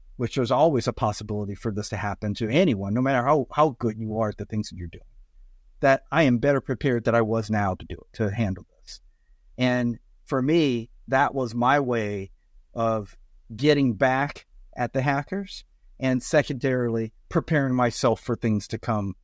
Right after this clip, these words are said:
in the future. And, and then on top of that, that's why I want to give back, because I believe that I don't want people to fall in the same traps that I fell into,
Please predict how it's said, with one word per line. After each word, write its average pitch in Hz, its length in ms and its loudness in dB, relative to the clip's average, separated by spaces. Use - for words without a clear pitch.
in 107 120 -2
the 95 60 -4
future. - 420 -12
And, 127 280 -2
and 131 160 0
then 135 200 0
on 131 160 0
top 143 260 2
of 120 60 0
that, 127 200 0
that's 120 240 -2
why 123 240 4
I 120 40 4
want 123 200 0
to 117 60 -2
give 117 220 -6
back, 127 380 -4
because 113 320 0
I 117 60 4
believe 113 460 0
that 117 360 0
I 131 60 2
don't 131 120 0
want 120 160 -4
people 135 200 -6
to 117 60 -2
fall 123 300 0
in 123 60 0
the 120 60 -2
same 123 220 2
traps 131 340 -2
that 120 260 2
I 127 140 2
fell 101 260 -2
into, 101 400 -6